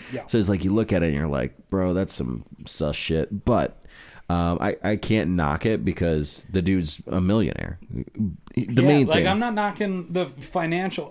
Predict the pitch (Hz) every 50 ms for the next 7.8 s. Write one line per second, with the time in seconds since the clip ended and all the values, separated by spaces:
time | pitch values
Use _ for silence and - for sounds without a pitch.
0 | 160 160 160 156 156 156 151 170 180 175 165 165 165 - - 165 151 147 147 143
1 | 139 131 135 139 127 131 - 139 123 104 101 85 87 82 73 78 71 69 69 -
2 | - 71 78 73 76 73 76 78 82 85 85 82 76 69 - - - 82 - -
3 | 80 71 - - 95 95 90 95 90 - 147 160 170 165 - 185 175 175 175 170
4 | 180 160 151 143 - 156 147 - 147 139 135 139 135 135 135 135 135 131 127 117
5 | 123 123 120 - - - 135 127 127 123 127 123 - - 131 120 - 127 123 123
6 | 123 120 - - - - _ _ _ _ - - _ - 139 139 123 127 127 -
7 | 147 143 139 131 127 131 - 139 127 123 123 127 123 123 -